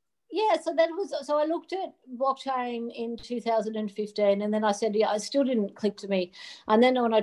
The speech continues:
as I told you, I tried to buy some Bitcoin, and I couldn't figure out how to do that. And I was like, "I'm not sure if these people understand,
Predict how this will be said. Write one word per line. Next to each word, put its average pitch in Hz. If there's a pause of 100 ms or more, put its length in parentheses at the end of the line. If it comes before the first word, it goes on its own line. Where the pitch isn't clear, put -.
(140)
as 202
I 208
told 214
you, 208
I 202
tried 214
to 190
buy 196
some 196
Bitcoin, 185
and 180
I 175
couldn't 208
figure 180
out 160
how 160
to 160
do 175
that. 226
And 240
I 240
was 240
like, 240
"I'm 277
not 370
sure 392
if 247
these 220
people 196
understand, 185